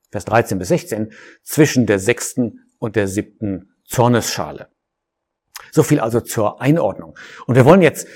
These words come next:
uns anschauen, was passiert in dieser ersten Serie, in den ersten sechs Siegeln, die geöffnet werden. Ich lese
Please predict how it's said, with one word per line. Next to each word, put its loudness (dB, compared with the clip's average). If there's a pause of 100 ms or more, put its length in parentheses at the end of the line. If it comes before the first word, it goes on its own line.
(140)
uns -2
anschauen, -4
was -4
passiert -4 (280)
in 0
dieser -2
ersten -4
Serie, -6 (360)
in -6
den -2
ersten -4
sechs -8 (180)
Siegeln, 0
die -4
geöffnet -6
werden. -14 (500)
Ich -4
lese 8